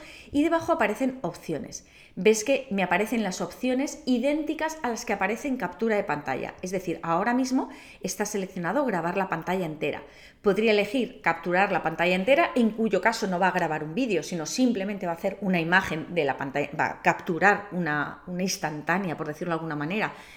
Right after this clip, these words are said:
de la pantalla entera. Puedo elegir capturar una ventana, puedo elegir capturar una parte seleccionada,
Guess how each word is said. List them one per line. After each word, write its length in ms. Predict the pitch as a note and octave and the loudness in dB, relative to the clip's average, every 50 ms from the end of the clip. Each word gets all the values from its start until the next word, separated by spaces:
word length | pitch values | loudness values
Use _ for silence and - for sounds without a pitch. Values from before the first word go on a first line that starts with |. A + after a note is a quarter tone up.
| - - | -18 -6
de 120 | - E3+ E3 | 0 2 2
la 100 | D3+ D3+ | 2 2
pantalla 320 | C#3+ C#3 C3 D3 D#3 D#3 | 0 -2 -2 -2 0 0
entera. 360 | E3+ F#3+ A3 D4+ D#4+ F4+ G#4+ - - - - - - - - _ | 0 2 2 4 4 2 2 -2 -8 -16 -18 -20 -20 -20 -10 _
Puedo 320 | - A3+ B3 A#3 G#3 E3+ | 6 8 10 10 8 6
elegir 400 | D#3 D#3 D#3 - - A#3 A3 - | 4 2 -2 -2 -2 -2 -2 0
capturar 560 | - E3 D3 - - F3 F3 F#3 F#3+ F#3 - - | -2 -4 -4 -4 -2 0 2 2 2 2 -2 -8
una 160 | F3+ E3 D3+ | -8 -6 -6
ventana, 480 | D3+ F3+ G#3 A3 C#4 D4 D#4 F4+ - - - - - - - - - - | -4 -4 -4 -2 0 0 0 0 -4 -8 -14 -20 -20 -20 -20 -20 -16 -8
puedo 340 | - A3 C4 C#4+ D4+ C4 A#3+ | -2 2 2 4 4 4 4
elegir 360 | F3+ D3+ D3+ - A#3+ A#3+ G#3+ | 2 2 0 0 -2 -2 -2
capturar 500 | - E3 D#3+ - - F3+ F3 G3+ G3+ G3+ - | 0 -2 -2 -2 -2 0 2 2 2 0 0
una 220 | F#3 F#3 E3 D3+ - | -4 -4 -4 -4 -4
parte 200 | D#3 D3 - F#3+ | -4 -4 -4 -4
seleccionada, 680 | - - B3 A#3+ A#3 A#3+ C4+ B3 C4 C4 C#4+ E4 G#4 | -2 0 0 0 0 0 0 0 2 2 0 -2 -4